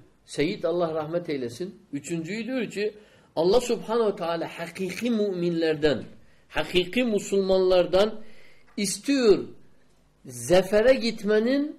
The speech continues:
her sebebini alsılar. Bu dünya sebepler dünyasıdır arkadaşlar.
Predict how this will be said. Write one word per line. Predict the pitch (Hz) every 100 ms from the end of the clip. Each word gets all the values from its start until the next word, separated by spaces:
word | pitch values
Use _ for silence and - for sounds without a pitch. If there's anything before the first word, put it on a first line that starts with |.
| _
her | - 131 156 240 311 254
sebebini | 208 - 208 180 196 170 202 240 269 -
alsılar. | 131 127 120 117 110 95 - _ _ _ _ _ _ _ _ _ _ _ _ -
Bu | 139 165
dünya | 151 151 170
sebepler | 165 127 120 113 123 104
dünyasıdır | 98 95 92 - 87
arkadaşlar. | 85 90 _ _